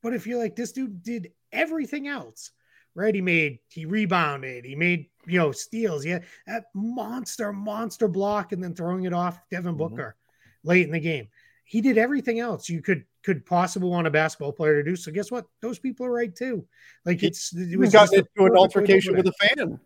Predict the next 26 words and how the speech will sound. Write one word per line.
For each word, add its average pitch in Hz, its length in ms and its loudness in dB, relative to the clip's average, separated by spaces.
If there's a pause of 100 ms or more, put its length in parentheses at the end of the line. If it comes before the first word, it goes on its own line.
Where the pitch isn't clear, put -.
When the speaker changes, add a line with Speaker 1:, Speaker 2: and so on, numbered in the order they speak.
Speaker 1:
Yeah. 240 180 8
Speaker 2:
you 220 60 4
see 190 160 0
that? 254 220 4 (140)
Speaker 1:
<laughs> - 380 -18
I 147 100 -2
did, 156 300 6
yeah. 151 280 8 (220)
Speaker 2:
Oh - 160 -4
my 135 120 -2
Speaker 1:
Which 349 160 4
Speaker 2:
gosh. 160 260 2
Speaker 1:
one? 359 240 2 (320)
Why 285 180 -2
the 392 120 2
hell 330 320 0
are 311 40 2
you 247 200 0
making 226 320 0
the 208 100 -2
shortcut 220 540 -2
to 208 100 -8
the 180 100 -2
visiting 156 420 -2
locker 135 360 -6
room 107 140 -18